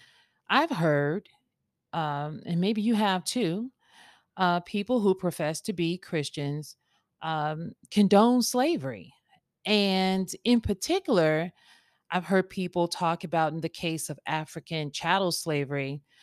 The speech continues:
um, I've heard people state that it was just and that it was God's will.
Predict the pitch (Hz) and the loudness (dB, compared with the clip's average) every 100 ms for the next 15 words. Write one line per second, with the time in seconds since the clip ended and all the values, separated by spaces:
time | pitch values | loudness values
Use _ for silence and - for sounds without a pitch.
0 | _ _ - 175 160 151 156 117 - _ | _ _ -4 0 2 0 -4 -10 -14 _
1 | _ _ _ _ 165 170 214 214 220 196 | _ _ _ _ -6 -2 -2 0 -2 -2
2 | - 180 175 180 190 180 131 202 277 - | 0 -2 2 2 2 0 0 2 2 0
3 | - - - - 170 165 160 165 160 151 | -12 -14 -14 -2 0 2 0 0 -2 -2
4 | 151 147 160 151 226 339 160 139 | -2 -2 -4 2 4 4 2 -2